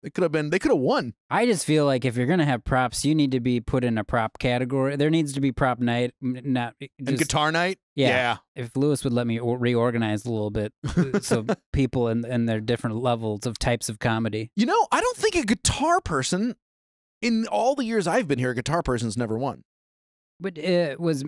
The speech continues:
Speaker 2: I mean, Mary Mack, did she perform music in hers?
Speaker 1: That's a good question. I don't think she
Speaker 2: Mandolin
Speaker 1: did, but she
Speaker 2: song?
Speaker 1: might have. That's interesting. She might have done a song. I'll have to ask her about that.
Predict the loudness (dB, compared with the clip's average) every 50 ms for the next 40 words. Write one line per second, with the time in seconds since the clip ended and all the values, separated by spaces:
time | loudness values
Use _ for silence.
0 | -2 0 2 2 4 4 2 2 2 2 2 2 2 0 0 -2 -2 _ -6 -6
1 | -4 -4 -4 -4 -4 -4 -4 -4 -2 0 2 2 2 0 0 -2 -4 -4 -4 -2
2 | -2 0 0 2 2 2 2 2 0 0 0 -2 -2 0 0 0 0 0 -2 -4
3 | -4 -4 -4 -4 -2 0 0 0 0 0 -2 -2 0 2 2 2 2 2 2 4
4 | 4 4 4 4 4 2 2 4 2 2 2 2 2 2 2 2 2 2 2 2
5 | 2 2 0 0 0 0 0 0 0 0 0 0 2 2 2 2 2 0 0 0
6 | 0 0 0 0 0 0 0 0 0 0 0 -2 -2 -2 -2 -2 -2 -2 -2 -2
7 | -2 -6 -8 -10 -12 -12 -12 -12